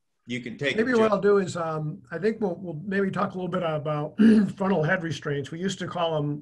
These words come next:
Speaker 2: Hans devices because that was pretty much all that was out there. And then we had the hybrid, and then we have, you know, several other devices now. Well, I have a little video here, which is,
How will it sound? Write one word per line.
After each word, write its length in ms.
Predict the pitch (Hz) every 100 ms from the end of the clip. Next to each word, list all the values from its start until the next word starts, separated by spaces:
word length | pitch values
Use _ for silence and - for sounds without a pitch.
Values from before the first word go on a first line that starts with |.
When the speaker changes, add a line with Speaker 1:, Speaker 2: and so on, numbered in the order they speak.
| -
Speaker 2:
Hans 300 | 175 196 -
devices 500 | 147 139 135 151 143
because 340 | 151 139 143
that 200 | 147 151
was 160 | 151 135
pretty 260 | - 190 175
much 220 | 156 156
all 180 | 160 160
that 80 | 147
was 140 | 135
out 220 | 156 165
there. 300 | 135 127 135
And 100 | 143
then 220 | 143 147
we 140 | 143 139
had 200 | 139 131
the 60 |
hybrid, 500 | 127 151 147 151 147
and 160 | 147 139
then 100 | 143
we 100 | 143
have, 260 | 139 131 - 156
you 80 |
know, 80 | 143
several 380 | 135 160 147 143
other 180 | 156 156
devices 500 | 131 127 127 131 113
now. 320 | 135 127 127 - - - - - -
Well, 100 | 160
I 120 | 233
have 100 | 214
a 40 | 226
little 220 | 233 214
video 360 | 156 196 196 165
here, 240 | 151 156
which 180 | 147 147
is, 160 | 135